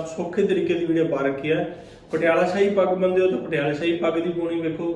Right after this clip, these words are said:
ਅਗਰ ਵੱਟਾਂ ਵਾਲੀ ਪੱਗ ਬੰਨਦੇ ਹੋ ਤਾਂ ਵੱਟਾਂ ਵਾਲੀ ਪੱਗ ਦੀ ਪੂਣੀ ਵੇਖੋ, ਠੀਕ ਹੈ ਜੀ। ਤੇ ਪੱਗ ਦੀ ਪੂਣੀ ਕਰਨ ਤੋਂ ਬਾਅਦ ਤੁਸੀਂ ਦੇਖੋ ਆਪਾਂ ਕੀ ਕਰਨਾ, ਪਹਿਲਾ ਲੜ ਮੂੰਹ ਦੇ ਵਿੱਚ ਰੱਖਣਾ, ਉਹਨਾਂ ਕੁ ਜਿਹੜਾ ਲਾਸਟ ਵਾਲਾ ਲੜ ਪੂਰਾ ਆ ਜਾਵੇ।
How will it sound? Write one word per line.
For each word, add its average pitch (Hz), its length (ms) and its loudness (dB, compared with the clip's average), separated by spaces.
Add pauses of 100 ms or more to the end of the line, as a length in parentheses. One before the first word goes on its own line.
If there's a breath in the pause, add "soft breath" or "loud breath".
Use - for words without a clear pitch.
(100)
ਅਗਰ 156 200 -2
ਵੱਟਾਂ 151 300 -2
ਵਾਲੀ 170 220 0
ਪੱਗ 156 240 -2
ਬੰਨਦੇ 139 520 -4
ਹੋ 139 300 -6 (320 loud breath)
ਤਾਂ 156 120 2
ਵੱਟਾਂ 143 320 2
ਵਾਲੀ 147 160 6 (120)
ਪੱਗ 135 160 -2
ਦੀ 127 180 -4 (320)
ਪੂਣੀ 139 220 -6
ਵੇਖੋ, 117 300 -6 (280)
ਠੀਕ 135 140 -6
ਹੈ 180 60 0
ਜੀ। 214 220 -4 (640 loud breath)
ਤੇ 151 160 -8
ਪੱਗ 156 240 0
ਦੀ 185 120 0
ਪੂਣੀ 180 260 0
ਕਰਨ 175 260 2
ਤੋਂ 170 120 0
ਬਾਅਦ 170 180 4
ਤੁਸੀਂ 175 200 0
ਦੇਖੋ 156 440 -2 (960 loud breath)
ਆਪਾਂ 170 200 -4
ਕੀ 185 100 -2
ਕਰਨਾ, 175 260 2
ਪਹਿਲਾ 180 340 2
ਲੜ 170 220 4
ਮੂੰਹ 170 260 -2
ਦੇ 175 60 4
ਵਿੱਚ 170 200 2
ਰੱਖਣਾ, 170 260 -4
ਉਹਨਾਂ 160 320 0
ਕੁ 170 100 -4
ਜਿਹੜਾ 160 200 2
ਲਾਸਟ 156 360 2
ਵਾਲਾ 156 160 4
ਲੜ 147 180 4
ਪੂਰਾ 143 260 0
ਆ 143 140 4
ਜਾਵੇ। 156 200 0